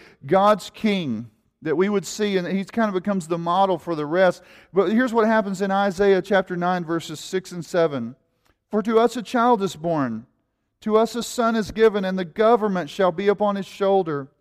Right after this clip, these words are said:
And his name shall be called Wonderful Counselor,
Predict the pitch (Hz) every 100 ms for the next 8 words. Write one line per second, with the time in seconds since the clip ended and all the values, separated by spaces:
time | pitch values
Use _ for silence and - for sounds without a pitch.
0 | _ _ _ _ - 196 214 175 226 247
1 | - 226 214 214 208 180 185 208 233 269
2 | 269 240 - 208 220 - 196 160 127